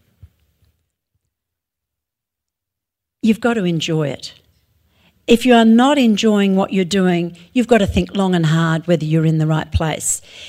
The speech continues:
If you're not getting up in the morning saying, "I can't wait to get in there and get on with it,"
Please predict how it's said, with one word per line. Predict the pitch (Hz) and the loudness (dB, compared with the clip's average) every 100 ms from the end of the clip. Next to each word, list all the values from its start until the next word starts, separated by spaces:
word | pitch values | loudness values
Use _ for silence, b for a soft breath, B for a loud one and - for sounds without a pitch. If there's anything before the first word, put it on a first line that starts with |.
| B B | B B
If | 254 240 | -2 0
you're | 277 330 | 2 2
not | 311 - | 0 -2
getting | 262 254 240 | -2 -2 0
up | 226 | 0
in | 240 | 2
the | 214 | 2
morning | 214 220 214 | 4 4 4
saying, | - 190 | 0 0
"I | 185 | 0
can't | - 202 - | 0 -2 2
wait | 220 262 339 - - | 6 6 6 2 -6
to | 226 | 2
get | 240 233 | 4 4
in | 226 | 4
there | 226 226 220 | 2 2 0
and | 196 180 | -4 -6
get | - 269 | -2 2
on | 233 | 2
with | 226 180 | 2 0
it," | 190 | -2